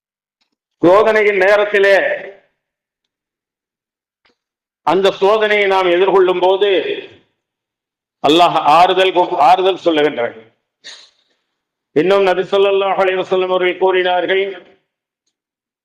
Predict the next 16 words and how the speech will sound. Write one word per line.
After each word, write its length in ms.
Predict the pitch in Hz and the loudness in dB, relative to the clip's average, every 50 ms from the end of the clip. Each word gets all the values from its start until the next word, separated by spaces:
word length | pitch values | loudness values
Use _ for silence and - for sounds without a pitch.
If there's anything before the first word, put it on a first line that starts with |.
| _ _ _ _ _ _ _ _ _ _ _ _ - | _ _ _ _ _ _ _ _ _ _ _ _ -2
"என் 200 | 165 170 180 175 170 185 | 0 0 0 0 -2 -2
சமுதாயத்தினரில் 840 | 185 190 208 202 208 208 202 202 196 202 196 190 190 190 190 190 190 | 0 0 0 2 2 2 2 0 -2 -2 0 0 0 0 -2 -2 -2
ஒரு 200 | 185 185 180 156 | 0 0 -2 0
குழுவினர் 580 | 160 190 190 190 185 185 185 185 180 156 127 - - - - - - - _ _ _ - - | 0 0 0 0 0 -2 0 0 0 0 -2 -6 -10 -12 -14 -14 -20 -20 _ _ _ -6 -4
அல்லாஹ்வின் 600 | 156 175 190 190 190 180 175 175 180 180 170 165 143 127 - - _ _ _ _ _ _ _ _ - - - _ _ _ _ - | 0 0 2 2 2 0 -2 -2 -4 -4 -6 -6 -8 -10 -14 -20 _ _ _ _ _ _ _ _ -20 -20 -20 _ _ _ _ -2
இறுதி 400 | 135 151 175 190 202 196 208 202 | -2 0 2 0 2 0 0 0
நாள் 300 | 196 196 196 196 196 185 170 - - | 2 0 0 0 0 -2 -6 -6 -4
தம்மிடம் 440 | 170 175 180 185 190 202 196 196 185 | -4 -4 -2 -2 0 0 0 0 0
வரும் 280 | 175 180 185 185 190 | -2 -2 -2 -2 -4
வரை 280 | 185 185 185 190 185 165 131 - - - - _ | -4 -4 -4 -2 -4 -4 -6 -10 -16 -20 -20 _
சத்திய 540 | _ - - 170 165 165 170 190 208 202 196 | _ -6 -4 -2 -2 -2 -2 0 0 0 0
பாதையில் 580 | - 175 180 180 175 180 180 170 175 170 156 - - - - _ _ _ _ _ _ _ _ _ _ _ _ _ _ _ _ _ _ - - | 0 0 2 2 2 2 0 -2 -4 -8 -10 -12 -14 -20 -20 _ _ _ _ _ _ _ _ _ _ _ _ _ _ _ _ _ _ -2 0
சோதனைகளை 720 | 170 185 202 214 196 202 190 190 185 170 180 175 170 165 | 2 2 2 0 0 0 -2 -2 -2 0 0 0 0 0
வென்று 480 | 151 156 170 180 185 185 190 185 190 | 0 0 0 0 -2 -2 0 0 0
நிலைத்திருப்பார்கள்." 1080 | 180 175 175 175 175 175 170 - 170 160 156 131 156 156 151 147 143 143 147 143 135 123 107 101 - _ _ _ _ _ _ _ _ _ _ _ _ _ _ _ _ _ _ _ _ _ _ _ - | 0 -2 -2 -2 -4 -4 -2 -2 -2 -2 -2 -2 -4 -4 -4 -6 -8 -8 -10 -10 -10 -12 -14 -20 -20 _ _ _ _ _ _ _ _ _ _ _ _ _ _ _ _ _ _ _ _ _ _ _ -4
சோதனை 440 | - 151 160 175 180 180 180 180 | 0 0 2 2 2 0 0 0